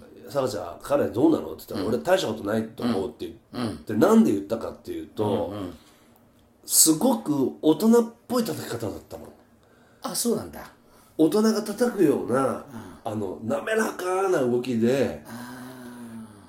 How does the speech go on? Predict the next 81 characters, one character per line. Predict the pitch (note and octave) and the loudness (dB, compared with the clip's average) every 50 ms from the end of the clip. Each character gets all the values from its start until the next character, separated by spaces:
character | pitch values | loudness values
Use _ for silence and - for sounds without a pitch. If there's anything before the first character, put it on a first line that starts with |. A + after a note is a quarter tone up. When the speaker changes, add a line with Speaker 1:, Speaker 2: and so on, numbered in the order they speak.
| - _ _ _ | -20 _ _ _
Speaker 2:
ー。 | C#3 C#3+ D3 | -14 -14 -10
Speaker 1:
上 | A#2 - - F#3+ G3+ G#3 G#3 G#3 G3 | -6 -6 -6 -4 -2 -2 0 0 4
手 | G3+ A3+ | 6 6
な、 | A3 F#3+ C#3 A2+ - - - | 6 6 4 2 -4 -10 -12
上 | B2+ A2 C#3 F#3 G#3+ A#3+ A#3+ | -4 2 4 6 6 6 6
手 | D#4 | 6
な | D#4+ - | 4 4
ん | - | 4
だ | - - | 0 -4
よ、 | - - | -8 -10
き | - - - - | -12 -14 -14 -14
っ | |
と。 | - - - - - G#2 | -10 -10 -10 -10 -10 -10
Speaker 2:
な | G#2 G#2 | -8 -8
る | G2+ F2+ | -8 -8
ほ | D2+ E2 D#2+ | -10 -12 -12
ど。 | D#2 - - | -14 -10 -4
Speaker 1:
う | B2 A#2+ | 0 0
ん。 | A2+ G2+ F2 D#2 D2 D2 - - _ _ _ _ _ _ | 0 0 -2 -6 -10 -14 -18 -20 _ _ _ _ _ _
そ | _ - - A#3+ | _ -4 -2 0
こ | A3+ C#4 F#4+ E4+ | 2 2 4 4
が | F#4 F4 | 4 4
ね、 | E4+ F4+ - - G#2 F2+ - - - | 4 4 4 2 0 -2 -4 -8 -4
大 | - E3 E3 | 2 2 2
し | D3+ D3 | 4 2
た | A2+ | 0
こ | G2+ F#2+ | 0 0
と | F#2 F#2+ | 0 0
な | G2 G2 | 0 0
い | |
と | F#2 F2+ | -2 -2
思 | E2+ F#2 | -4 -6
っ | - | -8
た | - - | -8 -10
ん | - - | -12 -12
だ | - | -12
よ | - | -10
ね。 | G2 F#2 | -8 -6
Speaker 2:
う | A2+ | -6
ん | A2+ A2 G#2 | -6 -6 -6
う | G#2+ | -6
ん | G#2+ G#2 A2+ A2+ | -4 -2 0 2
う | - | 2
ん | |
う | D3+ | 2
ん。 | D3+ B2+ A#2+ G2 E2+ E2 E2 - - - - | 2 0 0 -2 -2 -4 -8 -10 -14 -10 -2
Speaker 1:
<laughs> | C3 | 4
ミ | E3+ A3 | 10 10
ニ、 | A3+ | 10
Speaker 2:
わ | B3+ | 10
か | C4 E3 D3+ | 10 8 4
る。 | - - - - - - | 2 -2 -8 -12 -8 -2
Speaker 1:
ミ | C#3 E3+ G3+ | 0 6 8
ニ | A3 A#3 A#3+ | 8 10 10
大 | A#3+ B3+ | 8 8
人 | A3+ A#3 D#3 | 6 6 6
な | B2+ | 6
の | A2+ G#2 G2+ F#2 E2+ | 4 2 0 -2 -4
よ。 | E2+ D#2+ D#2+ - A2 A2 A2 - _ | -6 -8 -10 -10 -14 -16 -18 -20 _
Speaker 2:
わ | G#2 F#2 | -20 -14
か | - - F2+ | -12 -10 -10
る | F2 E2+ | -10 -12
わ | E2+ E2 | -12 -12
か | - E2+ | -10 -10
る | D#2+ D#2+ | -10 -10
わ | D#2 | -12
か | D#2 - E2 D2+ | -12 -10 -10 -2
る。 | - | 2
Speaker 1:
な | B2+ B2+ A#2+ | 4 4 4
ん | A2 | 2
か、 | - - - - | -2 -8 -8 -6
し | - - - - - | -6 -6 -6 -6 -10
っ | _ | _
か | - - - | -2 -2 0
り、 | - C#3+ D#3 - - - - - - - | 4 4 6 6 4 2 -2 -6 -10 -6
し | - - - - - - | -4 -4 -4 -4 -6 -10
っ | |
か | - - B3 | -4 0 2
り | A3 D#3+ | 2 2
大 | - C#3 C3 | 2 0 -2
人 | A#2 D3 | -2 2